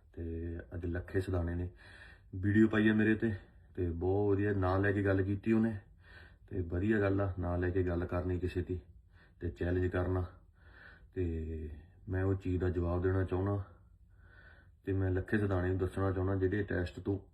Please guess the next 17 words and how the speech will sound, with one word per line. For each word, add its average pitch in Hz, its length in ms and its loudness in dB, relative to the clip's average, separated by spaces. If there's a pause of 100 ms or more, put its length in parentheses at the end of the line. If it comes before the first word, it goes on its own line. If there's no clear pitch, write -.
(180)
ਅੱਜ 90 180 -2
ਦੱਸ 92 340 -2
ਰਿਹਾ 90 220 0
ਨਾ, 98 180 0
ਮੈਂ 95 180 0
ਦੋ 92 200 4
ਹਜ਼ਾਰ 95 140 2
ਅਠਾਰਾਂ 90 440 -2
ਦੇ 87 140 0
ਵਿੱਚ 85 320 -2 (540)
ਆਪ 95 240 0 (840)
ਖੁਦ 98 260 2 (140)
ਲਾਈਵ 90 280 4
ਹੋ 87 100 0
ਕੇ 87 120 0
ਦੱਸਿਆ 85 360 -4
ਸੀ, 82 160 -6